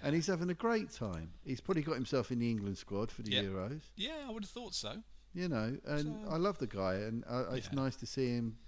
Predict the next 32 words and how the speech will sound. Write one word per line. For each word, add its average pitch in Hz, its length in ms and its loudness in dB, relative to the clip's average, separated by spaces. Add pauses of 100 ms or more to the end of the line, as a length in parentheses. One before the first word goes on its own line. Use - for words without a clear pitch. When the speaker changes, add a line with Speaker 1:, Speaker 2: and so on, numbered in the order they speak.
(120)
Speaker 2:
Yeah. 190 240 0
Speaker 1:
enjoying 123 320 2
his 120 140 0
football 117 320 0
and 107 80 0
Speaker 2:
He 107 60 0
Speaker 1:
playing 135 160 4
Speaker 2:
sort - 80 2
of 139 80 2
Speaker 1:
well. 240 160 4
Speaker 2:
flourished, 160 280 4
doesn't 156 220 0
he? 101 120 0
He 127 140 0
kind 156 220 -4
of - 200 -4
Speaker 1:
And 208 280 0 (320)
I've 196 160 -2
always 190 180 4
had 127 120 4
a 113 60 2
soft - 260 -6
spot - 220 -8
for - 120 -10
West 85 300 -8
Ham. 78 220 -8 (220)
Speaker 2:
Yeah. - 140 -12 (720)
Everyone's 214 380 2
Speaker 1:
You 123 60 2
know? 135 60 6
Speaker 2:
second 139 280 0
team, 98 320 -2